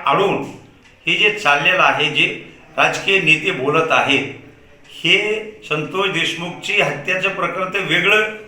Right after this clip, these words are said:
बाजूला ठेवून ते त्यांची स्वतःची राजकीय पोळी भाजत आहेत आणि ओबीसीच्या नेत्यांना टार्गेट करत आहेत. मग धनंजय मुंडे असतील, या पंकजाताई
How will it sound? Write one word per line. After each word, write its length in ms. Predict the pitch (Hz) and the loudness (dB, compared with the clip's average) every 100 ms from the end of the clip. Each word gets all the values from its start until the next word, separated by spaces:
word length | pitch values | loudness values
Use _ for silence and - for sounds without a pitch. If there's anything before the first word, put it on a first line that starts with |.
| - | -2
बाजूला 320 | 143 175 190 | 0 2 -2
ठेवून 460 | 190 190 175 143 135 - - - - - | -4 -4 -4 -4 -8 -12 -20 -20 -20 -6
ते 120 | 190 | 0
त्यांची 260 | 190 190 208 | 0 0 -2
स्वतःची 640 | - 160 - 175 190 220 | -2 -2 -2 -2 -2 0
राजकीय 440 | 160 170 - 214 214 | 2 2 2 -2 -2
पोळी 280 | 208 220 226 | 0 0 2
भाजत 360 | 165 165 156 | 0 -2 0
आहेत 340 | 135 123 127 - - - - - - - | 2 2 -2 -8 -18 -20 -20 -20 -20 -4
आणि 300 | 147 190 147 | 0 0 0
ओबीसीच्या 560 | 156 185 185 185 196 190 | -4 -4 -4 -2 0 0
नेत्यांना 400 | 151 165 165 160 | 2 2 2 2
टार्गेट 460 | 147 147 139 143 | 2 2 2 0
करत 200 | 131 117 | -4 -4
आहेत. 300 | 107 - - - - - _ _ _ - - - | -4 -6 -10 -16 -20 -20 _ _ _ -20 -20 -20
मग 120 | - | -12
धनंजय 340 | 110 127 143 151 | -8 -4 -2 -2
मुंडे 320 | 147 151 160 | -4 2 4
असतील, 520 | 151 - 170 165 170 - - _ _ _ _ 143 | 4 0 -2 -2 -4 -16 -20 _ _ _ _ -6
या 80 | 143 | -4
पंकजाताई 600 | 151 - 170 165 165 | -4 -4 0 0 0